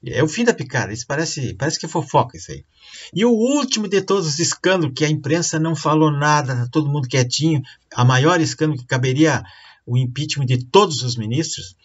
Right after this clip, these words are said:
é aquele escândalo do... Do, do Itaipu lá, que patrocinou viagens e palestras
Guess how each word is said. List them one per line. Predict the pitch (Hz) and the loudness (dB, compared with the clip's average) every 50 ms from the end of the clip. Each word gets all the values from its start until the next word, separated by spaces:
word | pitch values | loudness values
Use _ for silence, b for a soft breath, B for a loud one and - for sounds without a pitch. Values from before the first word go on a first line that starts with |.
| B B B B B - | B B B B B 0
é | 127 | 0
aquele | 139 139 165 170 170 | 2 2 2 2 2
escândalo | 151 - - - 165 170 170 160 160 147 | 2 -2 2 4 4 4 4 2 -2 -2
do... | 135 139 131 123 117 113 104 98 95 - - - b b b b b b b b b b _ _ | -2 -2 0 0 0 0 0 -2 -6 -8 -10 -12 b b b b b b b b b b _ _
Do, | 113 110 107 104 101 95 92 92 92 95 90 98 | -8 -6 -4 -4 -4 -4 -4 -2 -2 -2 0 2
do | 110 117 | 2 2
Itaipu | 120 120 135 123 120 123 - 139 156 165 | 4 6 4 4 4 2 0 0 2 2
lá, | 139 120 131 143 135 | 2 2 0 -2 -4
que | - - 131 | -6 -8 -10
patrocinou | 120 - 123 120 120 123 123 - - 120 120 135 139 120 | -6 -2 -2 -2 -2 -2 -2 -2 0 0 2 2 2 0
viagens | 98 98 107 107 120 135 139 120 107 104 92 117 | -2 0 2 4 4 4 2 2 -2 -4 -6 -8
e | 120 | -8
palestras | 120 - 104 98 98 104 123 123 123 - - 113 98 92 90 | -6 -6 -6 -4 0 0 0 0 0 -4 -8 -10 -10 -12 -16